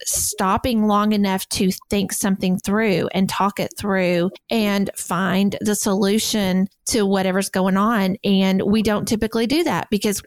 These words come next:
there's so many things that are just, you know, our mind is going a hundred miles a minute. And so to have that clarity and to stop and to talk something through and really think something through. And so I love doing that as a coach with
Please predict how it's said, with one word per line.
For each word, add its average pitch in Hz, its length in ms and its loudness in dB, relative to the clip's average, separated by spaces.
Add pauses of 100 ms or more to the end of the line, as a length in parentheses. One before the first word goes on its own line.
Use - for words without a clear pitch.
there's 208 260 -2
so 202 220 0
many 208 200 2
things 208 420 0 (180)
that 196 360 -2
are 190 100 2
just, 185 400 -2 (200)
you 214 120 2
know, 196 140 2
our 208 160 0
mind 208 360 2
is 196 120 0
going 190 280 0
a 190 60 2
hundred 196 260 2
miles 185 260 2
a 202 40 2
minute. 208 360 0
And 190 160 0
so 180 280 0 (160)
to 349 120 -2
have 220 260 2
that - 180 -4
clarity 190 680 0
and 190 160 2
to 190 80 2
stop - 720 -2
and 175 400 0 (120)
to 208 140 0
talk - 440 -2
something 196 360 0
through 185 340 0
and 196 140 0
really 185 260 0
think 185 220 -2
something 180 400 -2
through. 190 380 0
And 185 220 2
so 180 260 0 (140)
I 220 100 0
love 220 200 0
doing 202 280 2
that 190 160 0
as 185 140 -2
a 196 40 -4
coach - 460 -2
with 202 320 0